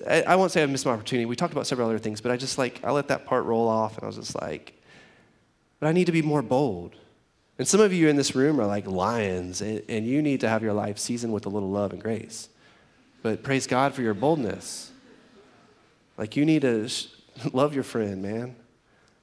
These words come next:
Have a desire for them to come back. Don't run them off. But we don't need to be ashamed of the gospel. And I think sometimes, uh, like I said,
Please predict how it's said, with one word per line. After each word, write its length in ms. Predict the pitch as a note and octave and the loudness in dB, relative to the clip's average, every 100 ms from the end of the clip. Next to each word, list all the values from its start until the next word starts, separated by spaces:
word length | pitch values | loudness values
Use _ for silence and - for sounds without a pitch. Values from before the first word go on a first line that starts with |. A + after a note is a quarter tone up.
| _ _ _ - - - - - - - | _ _ _ -20 -20 -18 -16 -16 -18 -14
Have 180 | C3 C#3 | -8 -4
a 20 | |
desire 360 | C#3 C3 C#3 C3+ | -2 0 2 0
for 100 | C3 | -2
them 120 | A#2+ | -4
to 60 | A2 | -4
come 200 | A#2 A2 | -6 -2
back. 300 | A2+ G2 - - _ _ _ _ _ - | -2 -4 -8 -20 _ _ _ _ _ -10
Don't 140 | A#2+ | -4
run 140 | B2+ | -2
them 140 | A#2 G#2+ | -2 -2
off. 360 | A2 F#2+ F#2+ - _ _ _ _ _ _ _ _ _ _ _ _ _ _ _ _ _ _ - _ | -2 -4 -8 -16 _ _ _ _ _ _ _ _ _ _ _ _ _ _ _ _ _ _ -20 _
But 200 | C#3 B2 - - _ _ - | -2 -2 -4 -18 _ _ -12
we 120 | C3 | -2
don't 180 | C#3 E3 | 2 4
need 120 | D#3+ | 4
to 60 | D3 | 4
be 120 | B2+ | 0
ashamed 400 | G#2+ - A#2 A2+ | -2 -2 -2 -2
of 60 | G2+ | -4
the 100 | G2+ | -4
gospel. 520 | G2+ F#2+ - G#2 A2+ _ _ _ _ _ _ _ _ _ _ - | -4 -4 -10 -14 -16 _ _ _ _ _ _ _ _ _ _ -4
And 100 | C3 | -2
I 60 | |
think 200 | C3 C#3+ | 0 -4
sometimes, 640 | - C#3+ C3 C3 B2+ A#2 B2 | 0 0 2 2 2 0 0
uh, 340 | G#2+ G2 F#2+ - _ _ _ _ _ _ _ _ _ _ - | 0 -2 -6 -14 _ _ _ _ _ _ _ _ _ _ -10
like 140 | A2+ | -6
I 40 | A#2+ | -4
said, 400 | - B2+ A#2+ | 0 2 2